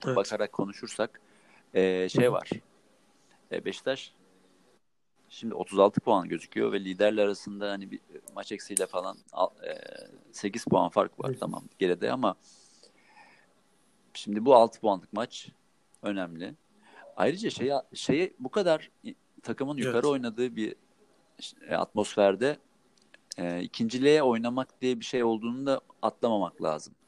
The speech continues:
Speaker 2: Evet, tamam, biz ikinci olup da Şampiyonlar Ligi'nde çok zor gidiyoruz
Speaker 1: Hı hı.
Speaker 2: falan, kabul.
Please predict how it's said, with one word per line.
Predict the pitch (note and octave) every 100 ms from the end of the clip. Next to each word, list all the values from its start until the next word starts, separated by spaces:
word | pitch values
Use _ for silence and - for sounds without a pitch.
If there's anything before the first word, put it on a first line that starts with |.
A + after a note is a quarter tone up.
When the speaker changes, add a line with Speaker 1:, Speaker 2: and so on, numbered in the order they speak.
| _ _ -
Speaker 2:
Evet, | A#2+ A#2 -
tamam, | A#2 A2+ A2
biz | A2+
ikinci | - A#2 A#2
olup | A#2 -
da | A#2+
Şampiyonlar | A2 G#2+ A#2 A2+
Ligi'nde | A2 G#2+
çok | B2 G#2+
zor | G#2
gidiyoruz | F#2+ - F2+ E2+
Speaker 1:
Hı | -
hı. |
Speaker 2:
falan, | G2+ F2
kabul. | - G#2+ F2+